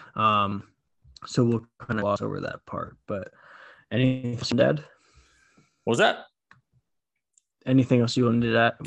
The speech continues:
Speaker 1: you wanted
Speaker 2: Uh,
Speaker 1: to add?
Speaker 2: nah, nothing really crazy. If, if you have had an injury of,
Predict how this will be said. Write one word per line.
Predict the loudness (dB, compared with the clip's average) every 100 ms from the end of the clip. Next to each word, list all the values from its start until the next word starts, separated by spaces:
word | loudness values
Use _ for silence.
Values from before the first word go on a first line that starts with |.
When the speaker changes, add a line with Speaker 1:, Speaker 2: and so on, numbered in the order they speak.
| 2
Speaker 1:
you | 6
wanted | 6 6 6
Speaker 2:
Uh, | 2
Speaker 1:
to | 0
add? | 0 -2 -2
Speaker 2:
nah, | 0 2 2
nothing | 0 -2
really | 0 0
crazy. | 2 0 0 -2 -4
If, | -4 -8 -10 -20 -18
if | -18 -10
you | -6 -4 -2 -2
have | -2 -2 0
had | 0 -2
an | -2
injury | -2 -4 0
of, | 0 -2 -6